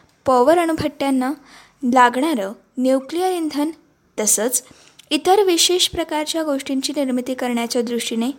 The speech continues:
एकतीस डिसेंबर एकोणीसशे अडुसष्ट रोजी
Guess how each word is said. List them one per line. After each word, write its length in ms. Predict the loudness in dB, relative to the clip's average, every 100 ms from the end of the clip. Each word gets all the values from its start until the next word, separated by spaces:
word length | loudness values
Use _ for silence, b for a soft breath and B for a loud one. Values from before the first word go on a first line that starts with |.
| B B B B B 2
एकतीस 540 | 2 -2 0 2 2
डिसेंबर 480 | 0 0 0 0 0
एकोणीसशे 480 | -2 -4 -6 -6 -6
अडुसष्ट 500 | -4 -4 -2 -4 -2
रोजी 380 | -2 -2 -6